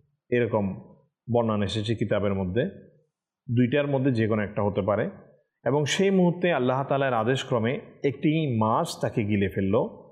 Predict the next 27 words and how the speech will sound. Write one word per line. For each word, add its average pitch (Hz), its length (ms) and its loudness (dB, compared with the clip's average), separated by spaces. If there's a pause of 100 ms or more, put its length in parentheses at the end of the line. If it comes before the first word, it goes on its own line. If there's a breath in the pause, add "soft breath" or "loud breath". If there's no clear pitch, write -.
(300 soft breath)
এবং 151 280 2
এই 151 80 2
মাছের 135 400 0
উপর 147 200 2
আদেশ 120 380 0
ছিল 143 180 2
শুধু 156 300 2
গিলে 131 260 2
ফেলার 139 280 0
অনুমতি 113 460 2
আছে, 156 320 -2 (460 loud breath)
কিন্তু 127 580 0 (720)
ইউনূস 147 800 0
আলাইহিস 127 340 0
সালাম 156 540 -2
তোমার 123 260 2
খাদ্য 107 300 0
নয়, 85 280 -4 (560)
সুতরাং 143 580 0
তার 117 200 0
দেহের 117 480 2
যেন 113 220 2
কোনো 110 220 0
প্রকার 123 360 0 (320)
ক্ষতি 165 280 0
না 120 160 0
হয়। 92 180 -4